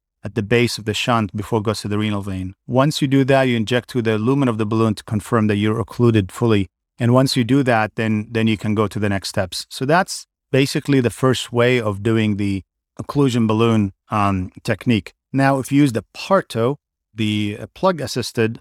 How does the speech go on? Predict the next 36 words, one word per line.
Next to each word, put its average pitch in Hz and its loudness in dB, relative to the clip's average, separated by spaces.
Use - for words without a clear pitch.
um, 104 0
occlusion 107 -2
R 107 0
T 104 -2
O, 123 2
then 123 0
you 120 0
need 143 4
to 147 -4
advance 131 -2
the 117 -4
sheath - -4
into 123 2
the 104 0
system. 101 -4
So - -2
you 117 4
have 120 0
to 117 -10
spend 135 -2
some 127 -2
time 123 0
with 107 -2
a 95 -4
catheter 123 -2
and 107 0
a 101 -4
glide 113 -2
or 101 -4
glide 107 0
advantage 107 -2
to 107 -6
go 113 2
into 127 0
the 107 0
shunt, 127 -2